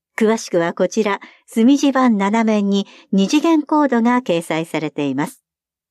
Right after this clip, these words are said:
スポーツ広場ラウンドネット体験会。全三回の日程。十二月六日、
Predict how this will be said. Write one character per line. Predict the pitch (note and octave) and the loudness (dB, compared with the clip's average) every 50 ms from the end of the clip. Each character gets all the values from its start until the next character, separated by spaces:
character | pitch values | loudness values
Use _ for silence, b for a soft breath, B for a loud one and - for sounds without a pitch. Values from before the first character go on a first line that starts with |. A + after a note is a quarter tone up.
| _ _ _ _ _ _ _ _ _ _ _ _ _ _ _ _ _ _ _ - | _ _ _ _ _ _ _ _ _ _ _ _ _ _ _ _ _ _ _ -16
ス | - - | -16 -6
ポ | - - D#4 D#4+ | -2 0 0 2
ー | D#4 | 0
ツ | D4+ - D#4 D4+ | 0 0 0 0
広 | C#4+ - - C4+ C4 A#3+ G#3 | 0 0 0 0 0 0 0
場 | G3+ F#3+ F#3 B B B B B - | -2 -4 -4 B B B B B -8
ラ | F#3 F3+ F3 F#3+ | -4 -2 0 2
ウ | A#3 C#4+ | 4 4
ン | D4 D4+ C#4+ | 4 4 4
ド | D4+ C#4 | 4 4
ネ | C4 B3+ B3+ | 4 4 2
ッ | C4 C4 _ | 2 -2 _
ト | - A3 G#3+ G#3 | -2 -2 -2 -2
体 | - A3 A3 G#3 G3 | -2 -2 -2 -2 -2
験 | - G#3+ G3 E3+ D3+ | -2 -4 -4 -4 -6
会。 | - D3+ C#3+ C#3 - _ _ _ _ _ _ _ _ _ _ _ - | -6 -8 -8 -8 -10 _ _ _ _ _ _ _ _ _ _ _ -6
全 | F#3+ F#3+ C4 B3+ G3+ | -2 0 0 0 0
三 | - - G#3 A3+ A#3 | 0 -2 -2 -2 -2
回 | - A#3+ A#3 A3 F3 | -2 -2 -2 0 0
の | D#3+ D#3 D#3 - | 0 -2 -2 -2
日 | D#3+ E3 D#3 - _ - | -4 -4 -4 -6 _ -8
程。 | D#3 C#3+ C#3 C3+ C3 - _ _ _ _ _ _ _ _ _ _ _ - | -6 -4 -4 -6 -8 -10 _ _ _ _ _ _ _ _ _ _ _ -6
十 | E3+ D#3+ A#3+ C#4 D4+ | -2 2 2 4 6
二 | D4+ D#4 D4+ | 6 6 6
月 | D4 D4+ D4 D4 - C4+ B3+ | 4 4 2 0 0 2 4
六 | A3 A3+ B3+ | 4 4 4
日、 | C4 B3+ B3+ - B3 A3+ G#3+ | 4 2 0 -2 -2 -4 -4